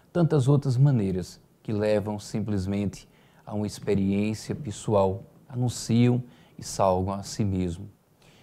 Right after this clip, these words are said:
Isto é acender luzes, são luzes que acendemos impróprias, mas que iluminam. Poderiam ser chamadas de trevas, pois estão em oposição à luz de Deus, que é a verdadeira luz.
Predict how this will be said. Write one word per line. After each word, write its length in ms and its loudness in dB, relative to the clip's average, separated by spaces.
Isto 320 0
é 60 2
acender 400 0
luzes, 640 2
são 220 2
luzes 400 6
que 100 -2
acendemos 800 2
impróprias, 800 -2
mas 180 -12
que 120 -6
iluminam. 500 4
Poderiam 400 2
ser 160 -4
chamadas 480 0
de 100 0
trevas, 640 -2
pois 140 -2
estão 320 0
em 80 0
oposição 640 0
à 40 -2
luz 400 2
de 100 0
Deus, 460 0
que 120 -8
é 40 -2
a 40 -2
verdadeira 580 -4
luz. 520 -4